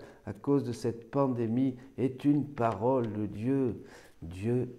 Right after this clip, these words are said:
est partout. Nous sommes immergés dans le divin puisque nous sommes des êtres humains à son image et à sa ressemblance. Mais on a tellement oublié, nous sommes tellement tombés dans une vision purement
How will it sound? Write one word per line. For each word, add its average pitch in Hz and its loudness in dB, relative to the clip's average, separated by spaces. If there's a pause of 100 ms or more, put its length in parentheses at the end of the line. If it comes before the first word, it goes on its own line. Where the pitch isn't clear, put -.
est 120 -2
partout. 131 -2
Nous 110 -4
sommes 131 -2
immergés 139 2
dans 131 0
le 127 2
divin 123 2
puisque 107 -6
nous 127 2
sommes 127 0
des 120 0
êtres 113 -2
humains 110 2
à 120 2
son 123 -2
image 113 0
et 110 -4
à 107 -4
sa 104 -4
ressemblance. 90 -6 (320)
Mais 156 4
on 175 6
a 165 6
tellement 143 2
oublié, 123 0
nous 143 4
sommes 143 2 (100)
tellement 151 2 (100)
tombés 151 4 (260)
dans 139 2
une 135 -2
vision 131 0
purement 131 0